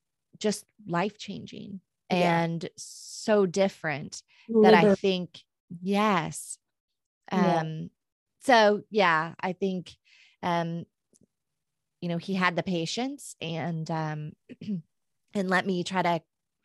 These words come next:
Speaker 1: figure all of it out. And so I, you know, I'm thankful that he did, and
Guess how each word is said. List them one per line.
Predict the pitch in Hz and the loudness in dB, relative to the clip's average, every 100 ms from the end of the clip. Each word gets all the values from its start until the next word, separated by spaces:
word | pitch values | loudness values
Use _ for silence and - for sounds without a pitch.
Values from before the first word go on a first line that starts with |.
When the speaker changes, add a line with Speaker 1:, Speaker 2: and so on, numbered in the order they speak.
| _ | _
Speaker 1:
figure | 196 170 170 170 - | -4 -2 -2 -2 -2
all | 170 165 | -4 -4
of | 156 | -6
it | 160 | -4
out. | 160 156 170 | -4 -6 -10
And | 170 170 | -12 -12
so | - 165 170 175 | -10 -8 -8 -8
I, | - 156 - _ _ _ _ _ | -8 -8 -12 _ _ _ _ _
you | 175 | -4
know, | 165 | -2
I'm | 170 | 0
thankful | 185 202 180 | 0 0 2
that | 175 - | 2 0
he | 190 185 | -8 -4
did, | 170 175 202 | -2 2 2
and | 185 156 156 156 160 | 0 -4 -8 -12 -16